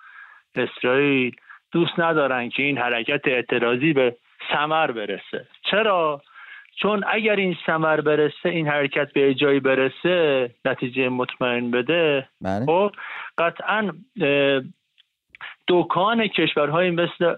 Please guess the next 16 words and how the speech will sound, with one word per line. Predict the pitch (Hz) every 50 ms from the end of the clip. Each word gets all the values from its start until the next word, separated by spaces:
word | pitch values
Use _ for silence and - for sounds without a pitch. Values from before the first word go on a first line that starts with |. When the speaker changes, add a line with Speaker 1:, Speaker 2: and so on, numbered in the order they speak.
| -
Speaker 1:
آمریکا | - 135 135 131 131 131 127 117 - - 139 147
و | 147
انگلیس | 151 143 127 120 113 120 123 127 139 135 - -
بسته | 135 120 117 104 - - - 131 131
می‌شه. | 123 117 107 - - - 104 98 87 - - _ _ _ _ - -
Speaker 2:
چرا | - 175 185 208 226
Speaker 1:
از | 208 - 208
Speaker 2:
فکر | 175 175
Speaker 1:
این | 180 165
جهت | 160 165 156 156 151
Speaker 2:
می‌کنی | 160 156 151 143
Speaker 1:
که | 139 147 139
Speaker 2:
اینجور | 135 135 131 139 147
Speaker 1:
کشور | 156 120 113
Speaker 2:
می‌شه؟ |
Speaker 1:
به، | 107 107 -